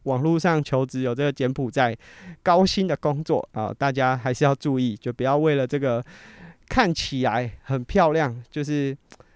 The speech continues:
世界上没有白吃的午餐啦，没有那种很简单，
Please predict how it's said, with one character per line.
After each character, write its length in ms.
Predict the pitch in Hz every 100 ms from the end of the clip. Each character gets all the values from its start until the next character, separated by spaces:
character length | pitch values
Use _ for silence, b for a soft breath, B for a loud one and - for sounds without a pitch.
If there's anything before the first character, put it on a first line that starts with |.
| b b _
世 180 | - 214
界 120 | 202
上 220 | 208 190
没 100 | 170
有 80 | 170
白 200 | 147 139
吃 180 | - 160
的 120 | 151
午 120 | 120
餐 220 | 110 135
啦， 200 | 123 98 -
没 120 | 139
有 80 | 139
那 140 | 139
种 300 | 131 113 104 - _ _ _ _ _ -
很 180 | 135 147
简 180 | 151 123
单， 300 | 123 131